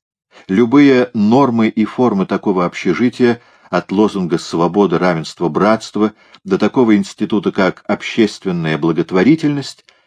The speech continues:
коль скоро они обнаруживают свою фальшивость, уравниваются Вианом перед лицом его категорического императива.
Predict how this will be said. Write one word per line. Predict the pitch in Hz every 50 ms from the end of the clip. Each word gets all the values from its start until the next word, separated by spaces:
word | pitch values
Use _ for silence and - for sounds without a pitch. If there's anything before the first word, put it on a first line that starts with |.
| _ _ _
коль | - 113 107 -
скоро | - - - - 135 123 120 113 107 104 -
они | 104 104 98 98 98 98 98 92 - _ _ _ _ _ -
обнаруживают | 101 92 80 85 95 104 110 113 117 104 92 92 82 85 85 82 82
свою | - - - 87 87 90 87
фальшивость, | 80 - 98 95 - - - - 208 190 131 92 - - - _ _ _ _ _ _ _ _ _ _ _ _
уравниваются | - 107 110 113 120 143 170 180 160 156 156 151 147 147 143 139 - - - 131
Вианом | 120 113 113 117 113 113 110 110 107 101
перед | - 110 92 95 87
лицом | 80 87 85 - - - 110 120 120 113
его | 101 95 87 92 98 101
категорического | - - - 101 - - 98 - 87 80 78 90 85 - - - - - - 92 82 82 82
императива. | 82 - - 90 80 - - 82 76 73 69 - - 71 67 69 -